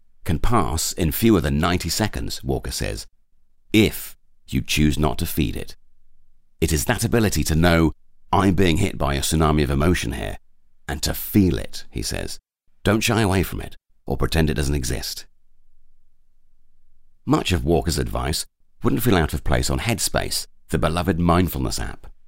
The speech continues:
But that's just proof of the universality of mindset training, he says. "I'm not pretending that I've created some brand new way of doing things. It's been with us thousands of years.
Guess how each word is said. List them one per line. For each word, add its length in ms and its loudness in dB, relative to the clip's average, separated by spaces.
But 100 0
that's 220 0
just 200 -2
proof 240 4
of 80 -6
the 100 2
universality 840 4
of 80 2
mindset 400 0
training, 340 -4
he 100 -4
says. 340 -8
"I'm 100 2
not 160 0
pretending 380 4
that 100 0
I've 160 0
created 380 0
some 200 0
brand 240 2
new 140 -2
way 160 -2
of 80 -6
doing 300 4
things. 360 -6
It's 100 -4
been 160 4
with 160 4
us 380 -4
thousands 760 -2
of 120 -8
years. 560 -2